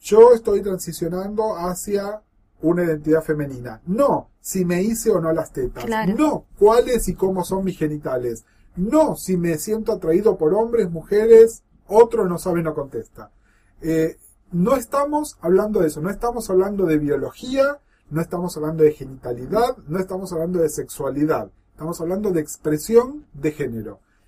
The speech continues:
Speaker 1: que me parece que es muy importante. Fíjate que acá,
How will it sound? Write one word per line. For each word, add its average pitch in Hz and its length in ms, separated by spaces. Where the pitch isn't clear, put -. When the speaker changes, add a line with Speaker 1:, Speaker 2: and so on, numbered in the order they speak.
Speaker 1:
que 131 120
me 131 80
parece 190 220
que 214 80
es 180 60
muy 220 160
importante. 156 460
Fíjate 202 440
que 202 120
acá, 233 460